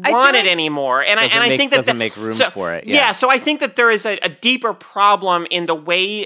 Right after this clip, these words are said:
Speaker 2: that so many of our media sites and our sites that are designed to cover television and film now do so,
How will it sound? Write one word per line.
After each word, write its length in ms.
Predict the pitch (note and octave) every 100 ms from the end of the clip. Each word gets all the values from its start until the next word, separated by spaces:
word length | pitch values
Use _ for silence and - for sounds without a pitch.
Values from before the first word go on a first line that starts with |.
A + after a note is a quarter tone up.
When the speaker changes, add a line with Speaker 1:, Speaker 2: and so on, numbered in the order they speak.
| -
Speaker 2:
that 380 | D#3+ E3+ D#3+ -
so 260 | - F#3
many 360 | F#3+ F#3+ F3+ F3
of 140 | D#3+
our 400 | D#3+ D#3 D3+ C#3+ _ _ -
media 460 | D#3+ A#3 B3 G#3
sites 380 | - G3+ F3+ -
and 80 | E3+
our 60 |
sites 260 | D#3 G3 F3+
that 100 | F#3
are 80 | D#3+
designed 460 | D#3+ C#3 F3+ G#3+
to 80 | G#3+
cover 440 | - - G#3+ G3 D#3
television 600 | - E3+ D#3 D3+ E3+ D3+
and 120 | C#3+
film 520 | - A#3 G3 D#3 D3+ - - - -
now 540 | F3 F3+ F#3 F3+ F3 - C3
do 180 | G3
so, 460 | G#3+ - F#3 D#3+ D#3